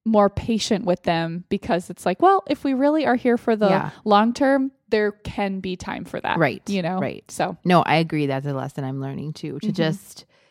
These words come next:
Speaker 2: waiting is better than putting up something that you don't love.
Speaker 1: Yeah.
Speaker 2: Because it's just, like,
Speaker 1: Totally.
Speaker 2: then you end up hating everything, but you
Speaker 1: Yes.
Speaker 2: still spent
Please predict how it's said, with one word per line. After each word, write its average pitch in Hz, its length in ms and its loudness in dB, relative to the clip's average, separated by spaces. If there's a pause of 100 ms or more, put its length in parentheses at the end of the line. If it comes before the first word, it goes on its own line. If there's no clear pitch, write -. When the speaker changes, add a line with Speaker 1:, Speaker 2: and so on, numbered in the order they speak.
(260)
Speaker 2:
waiting 165 400 2
is 180 120 2
better 156 320 -2
than 147 220 -2
putting 151 300 -2
up - 120 -6
something 143 340 -4
that 139 100 -6
you 139 180 -4
don't 135 340 -4
love. 135 380 -6
Speaker 1:
Yeah. 233 440 -4 (120)
Speaker 2:
Because 180 180 4
it's 180 160 0
just, 190 140 4
like, 202 140 2
Speaker 1:
Totally. 165 100 0
Speaker 2:
then 180 160 6
you 208 100 8
end 185 140 0
up 175 160 0 (140)
hating 185 360 0
everything, 180 280 2
but 160 180 4
you 165 40 0
Speaker 1:
Yes. 160 100 2
Speaker 2:
still 226 200 0
spent 190 360 0